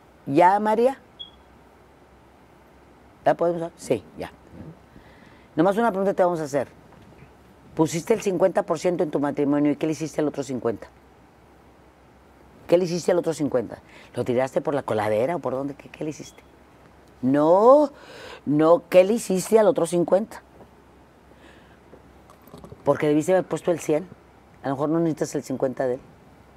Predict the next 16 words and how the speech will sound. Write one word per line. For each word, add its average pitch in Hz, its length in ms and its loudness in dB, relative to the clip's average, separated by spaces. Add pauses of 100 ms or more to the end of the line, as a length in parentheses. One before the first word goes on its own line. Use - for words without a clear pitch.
(260)
Le 123 60 2
has 123 80 -4
puesto 147 240 -6
el 151 100 -2
cien. 131 280 -2 (1200)
Y 160 80 6
el 165 80 4
cincuenta 196 400 2
que 214 100 -2
él 202 60 -2
te 208 100 0
puso 196 240 -2
ya 190 100 4
era 175 120 0
ciento 160 260 -4
cincuenta. 127 680 -4